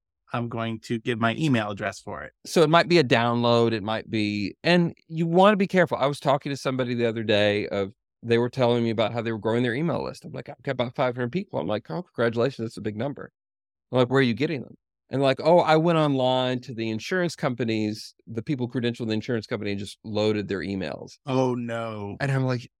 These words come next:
Speaker 2: "Oh, you wanna be careful." I go, "That's, people will spam you on that because people have not agreed to be
Speaker 1: Right.
Speaker 2: on your email list."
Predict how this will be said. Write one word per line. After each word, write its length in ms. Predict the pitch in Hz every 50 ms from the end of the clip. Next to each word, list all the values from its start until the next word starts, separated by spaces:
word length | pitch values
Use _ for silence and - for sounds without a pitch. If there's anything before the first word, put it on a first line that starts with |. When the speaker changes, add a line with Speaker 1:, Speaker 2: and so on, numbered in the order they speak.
| _ -
Speaker 2:
"Oh, 400 | - 127 160 170 175 165 160 151
you 200 | 147 147 143 147
wanna 160 | 151 151 151
be 100 | 147 160
careful." 600 | 156 - 165 147 143 135 - 123 104 110 - - -
I 80 | 117 117
go, 160 | 110 120 117
"That's, 400 | 117 127 131 123 - - - - _ _ _ _ _ _ _ - - -
people 300 | - 143 131 - 151 143
will 80 | 139 131
spam 340 | - - 147 147 156 151
you 100 | 139 123 113
on 80 | 107
that 120 | 107 101 -
because 220 | 113 - - 107
people 380 | - - 139 127 120 139 131 131
have 180 | 131 120 113
not 260 | 113 120 117 117 110 - _ _ _ _ _ _ _ -
agreed 800 | 123 117 101 113 123 131 147 175 165 139 117 104 98 98 - - _ -
to 120 | - 123
be 60 | 117 135
Speaker 1:
Right. 120 | 123 113 101
Speaker 2:
on 80 | 101
your 100 | 98 95
email 320 | 73 95 101 98 92 85 -
list." 480 | 87 78 69 - - - - - -